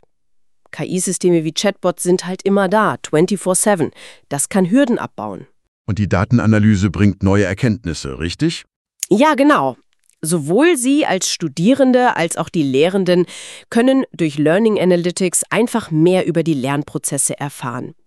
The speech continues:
Speaker 1: Und was man auch nicht unterschätzen sollte, ist das Motivationspotenzial.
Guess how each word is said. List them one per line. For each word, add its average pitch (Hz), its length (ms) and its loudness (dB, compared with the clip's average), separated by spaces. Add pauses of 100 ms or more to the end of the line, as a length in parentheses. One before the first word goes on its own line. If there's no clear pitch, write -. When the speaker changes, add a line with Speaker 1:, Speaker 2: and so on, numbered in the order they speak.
(400)
Speaker 1:
Und 170 180 2
was 156 180 -2
man 165 140 0
auch 190 200 -2
nicht 220 200 -2
unterschätzen 175 540 -4
sollte, 170 260 0
ist - 220 -6
das - 100 -4
Motivationspotenzial. 156 1400 -4